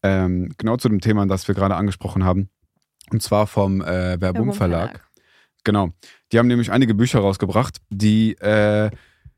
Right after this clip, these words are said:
Speaker 1: richtig, wie soll ich sagen, richtig hilfreich sind, was das eigene Bibelstudium angeht. Ich nehme mir die mal kurz.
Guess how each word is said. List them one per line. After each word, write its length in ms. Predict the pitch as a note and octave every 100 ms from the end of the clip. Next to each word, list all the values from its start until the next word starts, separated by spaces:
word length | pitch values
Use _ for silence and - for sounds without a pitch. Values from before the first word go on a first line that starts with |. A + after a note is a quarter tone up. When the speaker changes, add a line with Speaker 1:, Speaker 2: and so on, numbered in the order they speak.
| _ _ C3
Speaker 1:
richtig, 560 | C#3 - C#3+ C#3 -
wie 60 | A2+
soll 100 | A#2+
ich 60 |
sagen, 180 | A#2+ A2+
richtig 300 | A2 D3 -
hilfreich 480 | B2 F3 - G2+ F2+
sind, 300 | - G#2+ - _ _ -
was 160 | - A2
das 160 | A2 G#2
eigene 280 | A#2+ A#2
Bibelstudium 640 | G2+ A#2 G#2+ F#2 F#2+ F2+ F2+
angeht. 320 | F2+ G#2 - -
Ich 140 | -
nehme 140 | A2 G#2+
mir 80 | F#2+
die 80 |
mal 140 | F2 F2
kurz. 340 | - F#2+ -